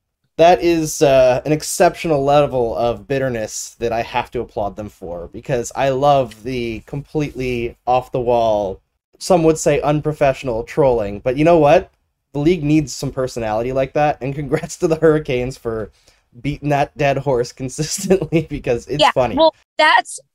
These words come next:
Speaker 2: what I kinda sat with them to talk about. I'm like, "All right, like, is this a dead horse?" Or, like, "Why do you, like, all right." Eh, but they said, "We're doing this for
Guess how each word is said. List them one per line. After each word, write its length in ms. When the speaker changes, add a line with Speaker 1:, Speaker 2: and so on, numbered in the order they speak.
Speaker 2:
what 500
I 200
kinda 460
sat 360
with 260
them 400
to 340
talk 280
about. 320
I'm 120
like, 160
"All 80
right, 180
like, 160
is 100
this 200
a 80
dead 220
horse?" 320
Or, 100
like, 180
"Why 200
do 60
you, 120
like, 280
all 60
right." 260
Eh, 320
but 200
they 560
said, 480
"We're 120
doing 240
this 160
for 360